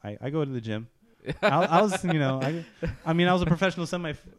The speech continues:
Speaker 1: I was a semi-professional Muay Thai fighter before I moved here,
Speaker 2: Oh,
Speaker 1: so
Speaker 2: really?
Speaker 1: Yeah.
Speaker 2: That's
Speaker 1: Oh,
Speaker 2: crazy.
Speaker 1: yeah, that's what I
Speaker 2: I
Speaker 1: do.
Speaker 2: know, I knew that you did Mu-, Muay Thai 'cause I've seen, you just
Speaker 1: Yeah.
Speaker 2: followed your social media and stuff, but I
Speaker 1: Yeah.
Speaker 2: didn't know that you were, like,
Speaker 1: Oh, yeah,
Speaker 2: that
Speaker 1: I
Speaker 2: into it.
Speaker 1: Oh, yeah, I was,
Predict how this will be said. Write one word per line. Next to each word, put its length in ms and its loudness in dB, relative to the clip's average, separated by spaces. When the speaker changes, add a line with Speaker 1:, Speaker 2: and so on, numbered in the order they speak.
Speaker 1:
I 180 -4
was 120 -4
a 80 -6
semi-professional 680 -6
Muay 200 -6
Thai 160 -8
fighter 240 -14
before 320 -14
I 100 -12
moved 180 -18
here, 220 -16
Speaker 2:
Oh, 160 4
Speaker 1:
so 40 2
Speaker 2:
really? 380 0
Speaker 1:
Yeah. 140 -2
Speaker 2:
That's 220 -10
Speaker 1:
Oh, 40 -20
Speaker 2:
crazy. 320 -8
Speaker 1:
yeah, 80 -8
that's 180 -14
what 160 -14
I 40 -2
Speaker 2:
I 40 0
Speaker 1:
do. 80 0
Speaker 2:
know, 60 -2
I 120 -2
knew 160 -2
that 120 0
you 180 -6
did 160 -4
Mu-, 200 -6
Muay 260 -8
Thai 180 -10
'cause 160 -14
I've 140 -10
seen, 500 -12
you 80 -20
just 200 -10
Speaker 1:
Yeah. 40 -8
Speaker 2:
followed 320 -8
your 220 -12
social 340 -14
media 240 -10
and 100 -14
stuff, 200 -16
but 80 -4
I 20 -2
Speaker 1:
Yeah. 60 -4
Speaker 2:
didn't 140 -6
know 100 -6
that 100 -4
you 120 -6
were, 300 -6
like, 140 -2
Speaker 1:
Oh, 40 0
yeah, 80 -2
Speaker 2:
that 40 -4
Speaker 1:
I 40 -4
Speaker 2:
into 240 -10
it. 180 -12
Speaker 1:
Oh, 100 -8
yeah, 220 -8
I 60 -8
was, 160 -14